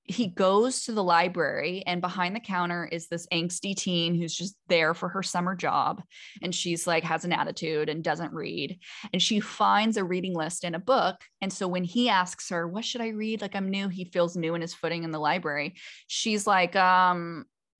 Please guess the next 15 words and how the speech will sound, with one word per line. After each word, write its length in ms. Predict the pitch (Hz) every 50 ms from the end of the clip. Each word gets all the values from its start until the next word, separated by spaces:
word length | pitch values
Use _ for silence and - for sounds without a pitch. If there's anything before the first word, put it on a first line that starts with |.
| _ -
"I 280 | 180 185 175 180 180
guess 280 | 170 170 165 175 175 -
you 80 | 190 180
could 140 | 202 180
read 340 | 175 175 170 170 175 165 - -
To 60 | 180
Kill 160 | - 175 170
a 40 | 156
Mockingbird." 760 | 160 160 175 - 175 156 - 160 160 160 175 160 165 156 - -
And 200 | 180 175 175 175
so 100 | - 196
she 180 | - - - 196
starts 380 | - - - 202 202 196 - 175
giving 380 | 160 - 196 202 196 220 226
him 580 | 214 208 220 196 185 180 180 175 175 175 165